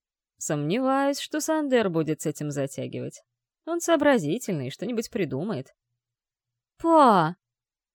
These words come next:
возмутилась Вив. «Ты вообще на чьей стороне?»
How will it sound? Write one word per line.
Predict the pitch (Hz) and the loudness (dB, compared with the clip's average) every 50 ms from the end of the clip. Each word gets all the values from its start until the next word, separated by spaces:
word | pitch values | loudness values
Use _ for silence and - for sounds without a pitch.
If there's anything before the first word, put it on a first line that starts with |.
| _ _ _ _ _ - | _ _ _ _ _ -10
возмутилась | 196 180 180 180 180 185 170 170 180 - 180 170 156 160 165 - - | -6 -4 -2 0 0 0 0 0 -2 -2 -2 0 0 0 0 -2 -2
Вив. | 180 156 156 160 - - _ _ _ _ _ _ _ _ _ _ _ _ _ _ | -2 -2 -2 -2 -4 -6 _ _ _ _ _ _ _ _ _ _ _ _ _ _
«Ты | - 330 302 | -4 0 0
вообще | 330 330 - - 370 | 0 0 2 2 2
на | 339 370 | 2 2
чьей | 370 - 427 440 453 | 2 2 2 2 2
стороне?» | - - 294 269 247 240 226 220 208 190 175 156 147 151 - | 2 2 2 4 4 6 4 4 4 4 2 2 0 -2 -4